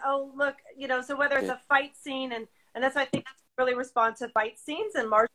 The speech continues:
Speaker 1: arts fight scenes, 'cause it's fun to watch. It's fun to watch the skill set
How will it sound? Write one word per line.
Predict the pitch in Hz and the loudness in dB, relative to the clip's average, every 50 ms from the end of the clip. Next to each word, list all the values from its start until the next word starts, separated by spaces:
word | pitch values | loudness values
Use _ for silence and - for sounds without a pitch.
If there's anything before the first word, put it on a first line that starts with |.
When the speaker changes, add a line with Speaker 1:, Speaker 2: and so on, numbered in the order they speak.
| _ _ - | _ _ 0
Speaker 1:
arts | 214 208 - - | 0 0 0 -2
fight | - 220 220 220 220 | 0 0 0 0 -2
scenes, | - 277 269 240 - | -8 -10 -10 -10 -12
'cause | - - 247 - - - _ _ | -8 -8 -8 -8 -8 -16 _ _
it's | - - | -20 -20
fun | _ - 240 240 247 262 254 254 - | _ 8 8 8 8 6 2 -4 -10
to | 240 226 | -12 -12
watch. | 214 185 180 202 220 220 196 170 147 - - _ - - - _ _ _ _ _ _ _ _ - | -10 -4 2 4 6 6 6 4 0 -8 -14 _ -20 -20 -20 _ _ _ _ _ _ _ _ -8
It's | 226 226 - | -8 -8 0
fun | _ 262 262 277 285 | _ 6 6 6 4
to | - - - | 0 -4 0
watch | 240 254 254 247 247 - | 4 4 4 4 2 -6
the | 233 220 | -12 -12
skill | - - - - - 294 330 349 359 | -12 -14 -20 -12 -8 -6 -4 -4 -6
set | 349 - - 233 220 208 208 | -6 0 4 4 4 4 4